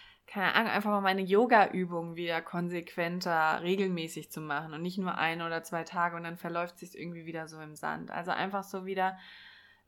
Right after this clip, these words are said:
bisschen konsequenter meine Sachen umsetzen, die mir wichtig sind oder die ich gern machen möchte oder die mir Spaß machen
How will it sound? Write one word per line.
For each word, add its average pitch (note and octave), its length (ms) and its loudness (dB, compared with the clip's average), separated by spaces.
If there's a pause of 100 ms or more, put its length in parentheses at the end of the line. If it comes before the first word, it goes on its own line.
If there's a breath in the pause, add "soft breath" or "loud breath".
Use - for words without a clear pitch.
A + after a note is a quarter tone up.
bisschen G#3 760 0 (800)
konsequenter G3+ 1400 2
meine G#3 440 6
Sachen F#3+ 420 4
umsetzen, A3 680 2
die E3+ 100 -6
mir D#3+ 180 -8
wichtig A3 420 0
sind F#3+ 160 -6
oder F3+ 140 -4
die E3 100 -10
ich - 120 -16
gern D3+ 180 -8
machen G3+ 640 -2
möchte G3+ 380 -4
oder E3 200 -4
die D#3 100 -10
mir D#3+ 160 -12
Spaß G3 500 2
machen G#3 420 -2